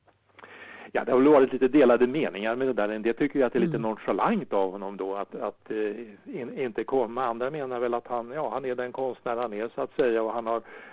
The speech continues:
Speaker 1: andra åtaganden. Vad han ska vara istället den här dagen, det, det, det är fortfarande höjt i, i dunkelt, om han har någon
Speaker 2: Mm.
Speaker 1: spelning eller vad det är, eller om han bara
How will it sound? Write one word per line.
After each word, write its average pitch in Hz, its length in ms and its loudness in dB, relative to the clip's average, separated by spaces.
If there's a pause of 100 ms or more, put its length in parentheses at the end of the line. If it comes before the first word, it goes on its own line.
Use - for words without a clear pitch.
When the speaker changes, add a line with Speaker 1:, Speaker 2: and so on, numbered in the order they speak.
(100)
Speaker 1:
andra 120 260 2
åtaganden. 120 560 2
Vad 127 100 0
han 139 100 2
ska 143 140 0
vara 135 240 2
istället 143 560 2
den 196 120 -4
här 127 120 2
dagen, 107 320 2
det, 131 120 -4
det, 156 240 -2 (600)
det 139 80 -8
är 143 40 -8
fortfarande 143 580 -2
höjt 131 420 -2
i, 131 480 -4
i 131 40 -4
dunkelt, 107 440 -2
om 110 160 -4
han 110 140 -6
har 113 100 -4
någon 110 100 -4
Speaker 2:
Mm. 156 140 -6
Speaker 1:
spelning 104 340 -6
eller 104 160 -6
vad 104 140 -4
det 107 80 -4
är, 101 80 -2
eller 101 200 0
om 110 80 -4
han 104 120 -2
bara 98 320 2